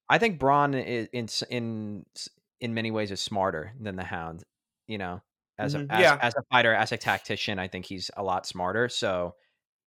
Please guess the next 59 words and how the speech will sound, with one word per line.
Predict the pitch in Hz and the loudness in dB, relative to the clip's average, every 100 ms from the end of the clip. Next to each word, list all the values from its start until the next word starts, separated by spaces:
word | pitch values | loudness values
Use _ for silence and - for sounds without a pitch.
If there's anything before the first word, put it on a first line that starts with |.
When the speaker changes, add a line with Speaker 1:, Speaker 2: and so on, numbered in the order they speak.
| _ _ _ - | _ _ _ -2
Speaker 1:
I | 110 107 | 0 0
th-, | - | -2
and | 120 110 | -2 0
he's | - | 0
faster. | 110 104 - 87 | 4 4 2 -2
I | 85 | -2
think | 104 92 | -4 -4
that | 90 - - | -4 -6 -6
adds | 95 90 | -6 -2
a | |
lot | 92 87 | -4 -2
of | |
weight | 90 90 | -4 -8
into | 95 90 90 | -8 -12 -10
the | 87 | -4
battle. | 85 87 98 107 _ _ - | -2 0 -2 -4 _ _ -4
But | 98 92 | -4 -2
I, | 104 98 | -4 -4
you | 98 107 | -4 -2
are | 101 110 98 - - | 4 4 2 -6 -6
right. | 95 90 82 92 | -2 -2 -4 -10
Like, | 87 90 | -10 -10
if | - | -12
you | |
put | - 101 | -8 -6
it | 92 | -6
in | 90 | -6
those | 87 85 | -8 -8
terms, | - 87 98 - _ _ - | -8 -6 -8 -10 _ _ -6
we've | 110 | -6
seen | - - 113 98 | -4 -4 -2 -2
the | 95 | -4
Hound | 92 87 | -4 -6
go | 95 87 | -6 -2
up | 90 90 | -2 -4
against, | 90 87 - - | -10 -10 -8 -6
like, | 71 - _ _ _ _ | -8 -10 _ _ _ _
badasses, | 98 90 82 76 - 80 - | 0 0 -2 -8 -10 -12 -6
but | 90 78 - | -6 -6 -8
we've, | 98 92 90 87 _ _ _ _ _ _ 120 | -10 -8 -8 -12 _ _ _ _ _ _ -6
like, | 110 | -2
you | 135 | 0
know | 131 131 131 | 4 8 8
that | 120 - | 6 2
Bronn | 104 101 | 0 0
is | 95 | -4
good, | - 98 87 | -4 -4 -2
but | 92 | -4
we | 92 | -4
haven't | 90 87 | -6 -8
seen | 95 | -10
him | 90 | -8
go | 90 | -6
up | 78 | -6
against | 85 80 82 | -8 -12 -10
someone | 82 | -10
like | 78 82 | -10 -12
the | |
Mountain. | 82 82 - | -12 -12 -14